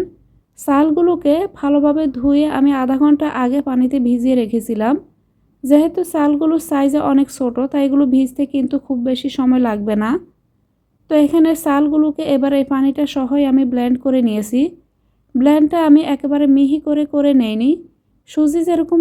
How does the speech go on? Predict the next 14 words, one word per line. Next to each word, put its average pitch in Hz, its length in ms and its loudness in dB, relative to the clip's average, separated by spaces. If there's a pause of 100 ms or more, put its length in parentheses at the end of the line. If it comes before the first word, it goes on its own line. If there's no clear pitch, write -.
দানাদার 285 480 2
হয়, 254 300 0
সেরকমই 285 540 2 (100)
এখানে 285 380 0
দানাদার 262 480 0
রেখে 254 320 -2 (100)
আমি 240 200 2
চালগুলোকে 254 680 -2
ব্লেন্ড 240 360 -2
করে 247 200 0
নিয়েছি। 208 380 -2 (1040)
ব্লেন্ড 262 400 4
করে 370 200 0
নেওয়া 285 280 4